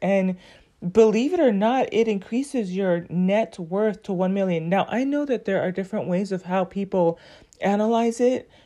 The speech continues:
You know, some people can have the million dollar policy that increases their net worth. You can, in some instances, use it as collateral, um, when you go out to take other types of loans. But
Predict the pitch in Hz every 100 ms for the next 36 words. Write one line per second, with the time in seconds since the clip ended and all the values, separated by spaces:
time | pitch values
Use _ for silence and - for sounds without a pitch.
0 | _ 220 220 190 190 190 220 214 220 214
1 | 196 196 180 - 202 196 190 190 175 170
2 | 165 - _ - 170 165 175 185 190 185
3 | 185 175 165 - 170 175 180 196 180 160
4 | 170 - 226 233 277 262 254 254 240 254
5 | 262 - - - _ 202 190 - 220 220
6 | 226 - 196 - 202 - 180 196 214 190
7 | 214 208 202 185 180 185 196 185 190 -
8 | 170 170 - - 185 175 165 185 196 220
9 | 240 _ _ _ _ _ _ _ _ -
10 | - - - - - 202 185 180 175 196
11 | 190 185 190 185 180 202 180 180 - 180
12 | 190 208 214 208 214 220 196 208 214 208
13 | 185 - 254 277 208 202